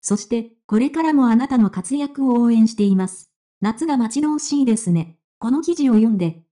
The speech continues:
平野紫耀の復帰についてどのような感想をお持ちですか？彼の復帰がブランドやファンに与える影響についてどう思いますか？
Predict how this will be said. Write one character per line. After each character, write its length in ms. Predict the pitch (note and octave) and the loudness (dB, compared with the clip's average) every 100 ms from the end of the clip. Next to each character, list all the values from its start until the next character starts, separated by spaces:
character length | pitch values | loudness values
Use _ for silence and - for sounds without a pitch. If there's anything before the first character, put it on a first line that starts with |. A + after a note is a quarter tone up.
| - | -4
平 240 | D4+ E4 | -2 0
野 60 | C#4 | -2
紫 220 | C4 D4 | 0 0
耀 160 | C#4 | 2
の 140 | A#3 F#3+ | 2 2
復 200 | G3 - | -4 -6
帰 120 | B3+ | -2
に 140 | B3 B3 | -2 -2
つ 140 | A3+ | -4
い 100 | G#3+ | -4
て 280 | - E3+ E3+ | -4 -6 -2
ど 120 | A#3 | 0
の 120 | E4 D#4+ | 0 2
よ 140 | C#4 | 2
う 60 | A#3+ | 2
な 120 | G3+ | 0
感 240 | A3 C4 | -2 -4
想 240 | C4+ C4+ B3+ | -2 -2 0
を 100 | A3+ | 2
お 60 | |
持 120 | A3 B3 | 2 2
ち 120 | C4 | -2
で 120 | C4 | -2
す 100 | - | -6
か？ 160 | A#3+ C#4+ _ _ - | -10 -12 _ _ -6
彼 200 | D4+ D#4+ | -2 0
の 120 | C4+ | 0
復 220 | G#3 G3+ | 0 -4
帰 100 | - | 0
が 100 | A#3 | 0
ブ 120 | G#3 G#3 | 2 2
ラ 120 | A3 | 4
ン 100 | A3+ | 4
ド 100 | G#3+ | 2
や 220 | G3 F#3+ _ | 0 -2 _
フ 60 | C#4 | -4
ァ 60 | |
ン 80 | E4 | 0
に 140 | C#4+ A3+ | 2 0
与 280 | G3+ A#3+ | -2 -4
え 40 | C4 | -2
る 80 | A3+ | 0
影 200 | B3 C4+ | 0 -2
響 220 | C#4+ C#4+ | -2 0
に 160 | C#4 | 0
つ 120 | C#4 C#4 | -2 -4
い 100 | C4+ | -2
て 120 | F3+ | -2
ど 120 | A#3+ | 0
う 80 | A#3+ | 0
思 200 | F#3+ G#3 | 2 4
い 60 | G#3 | 4
ま 140 | G3 | 2
す 120 | - | -4
か？ 220 | G#3+ B3 | -8 -8